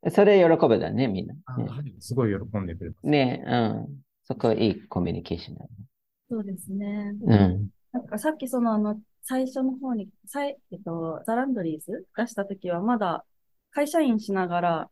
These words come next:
Speaker 3: 写真をやっていて、で、まあ、写真を趣味、撮るのも好きだった。
Speaker 2: はい。
Speaker 3: で、なんかそれを写真集にまとめようと思ったその経緯という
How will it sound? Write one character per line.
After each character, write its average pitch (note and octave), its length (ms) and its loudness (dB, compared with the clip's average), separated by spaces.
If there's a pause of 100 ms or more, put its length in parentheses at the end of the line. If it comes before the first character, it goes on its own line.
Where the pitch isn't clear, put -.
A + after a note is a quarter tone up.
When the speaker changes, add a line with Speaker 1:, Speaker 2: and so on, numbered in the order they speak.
(240)
Speaker 3:
写 A3 60 -2
真 G#3+ 240 2
を G#3 340 0 (180)
や G#3 120 -2
っ G3+ 60 -14 (140)
て G3+ 120 -2
い G3 100 -4
て、 G#3 460 -2 (400)
で、 A3 580 -2 (340)
ま B3 60 -6
あ、 - 20 -6
写 B3 120 -6
真 C#4+ 240 -6
を C#4 100 -6 (640)
趣 D4+ 60 0
味、 F#3 320 -4 (180)
撮 F4 60 -4
る E4 80 0
の B3 100 4
も A3+ 100 -2
好 A3 120 -8
き G#3 100 -10
だ F3 120 -8
っ - 20 -10
た。 - 60 -18 (200)
Speaker 2:
は - 20 0
い。 G#2+ 80 -4 (1040)
Speaker 3:
で、 A#3 80 -2
な A#3 100 0
ん - 20 -12
か A#3 40 -14
そ - 120 -10
れ C#4 80 -8
を C#4+ 100 -8
写 B3 160 -8
真 E4+ 340 -2
集 A3 220 -8
に F#3+ 140 -2
ま F#3 140 -4
と C4 120 -6
め C#4 140 -2
よ C#4+ 160 -2
う - 100 -14 (180)
と F#3+ 100 -8
思 F#3+ 160 -6
っ - 20 -12 (200)
た D3+ 260 -4
そ - 120 -10
の E3 80 -6
経 A3+ 260 -4
緯 F3 140 -6
と - 160 -10
い D3+ 100 -8
う D3+ 120 -16